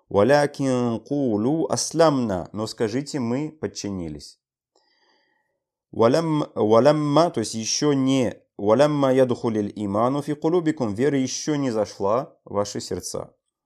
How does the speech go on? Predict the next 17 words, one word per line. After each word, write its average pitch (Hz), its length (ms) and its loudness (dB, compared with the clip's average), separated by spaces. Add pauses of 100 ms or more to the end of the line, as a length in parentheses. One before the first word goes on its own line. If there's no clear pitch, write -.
(760)
То - 60 -12
есть 95 140 -6
они 113 360 -4
не, 107 300 -8 (800)
по 110 100 4
одному 117 280 2
из 131 80 -4
тафсиров 151 440 -6
они 104 180 -4
были 110 140 -6
мунафихами. 135 680 -8
То - 80 -18
есть - 140 -18
в - 20 -12
них 117 220 -6
не 120 180 -2
было, 92 420 -4